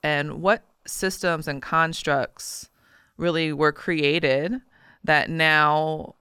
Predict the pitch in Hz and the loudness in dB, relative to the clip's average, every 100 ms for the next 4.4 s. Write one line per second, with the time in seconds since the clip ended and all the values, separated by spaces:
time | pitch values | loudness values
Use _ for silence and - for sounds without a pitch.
0 | _ - 190 165 160 151 160 143 147 151 | _ -8 -4 -2 0 0 0 -4 -4 -4
1 | 143 147 147 156 139 143 143 - 143 139 | -4 -4 -4 -2 -2 0 -2 0 2 2
2 | 135 135 - 127 135 139 135 131 135 131 | 0 -4 -4 -4 -4 -4 -6 -4 2 2
3 | - 123 127 123 123 - 113 82 139 - | 2 -2 -4 -6 -8 -8 -8 -6 -6 -6
4 | - 139 135 127 | -6 -4 -2 -4